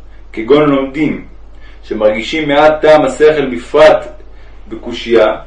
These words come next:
כדרך ה-, בפשט וקושייה כדרך הלומדים, או חכמים בחוכמות אחרות, שמרגישים טעם שכל, יכולים להבין טעם ארץ ישראל.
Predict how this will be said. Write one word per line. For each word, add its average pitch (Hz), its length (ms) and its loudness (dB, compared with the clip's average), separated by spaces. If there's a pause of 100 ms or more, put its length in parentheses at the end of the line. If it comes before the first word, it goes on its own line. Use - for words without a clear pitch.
(380)
כדרך 143 340 2
ה-, 131 80 4
בפשט 131 520 0
וקושייה 127 540 0
כדרך 131 280 2
הלומדים, 110 540 -6 (920)
או 156 400 6
חכמים 151 360 -4
בחוכמות 143 500 -2
אחרות, 131 500 0 (640)
שמרגישים 113 680 -4
טעם 135 220 2
שכל, 113 500 0 (840)
יכולים 151 480 -2
להבין 143 480 -2
טעם 151 260 4
ארץ 143 220 0
ישראל. 123 460 0